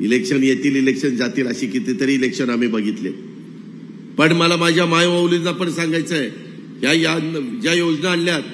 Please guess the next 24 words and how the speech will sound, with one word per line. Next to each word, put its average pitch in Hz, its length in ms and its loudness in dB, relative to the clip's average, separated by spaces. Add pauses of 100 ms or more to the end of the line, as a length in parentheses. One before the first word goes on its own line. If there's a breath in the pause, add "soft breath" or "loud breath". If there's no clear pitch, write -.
(380)
ह्या 151 120 2
आपल्याला 180 340 2
पुढे 180 260 0
चालू 180 280 2
ठेवायच्यात. 175 540 2 (600)
त्या 165 200 4
चालू 160 360 0
ठेवायच्या 156 520 0
असतील 165 760 2 (220)
तर 151 120 4
येणाऱ्या 156 420 4
विधानसभेच्या 156 840 2
निवडणुकीत 151 640 4 (500)
त्या 139 100 2
घड्याळाला 139 500 4
बटन 135 360 0
दाबायचं, 135 420 0
घड्याळाला. 120 720 0 (1600)
काही 160 260 4
ठिकाणी 165 320 2
घड्याळ 151 300 4
असेल, 170 500 2 (840)
काही 165 180 2
ठिकाणी 170 560 0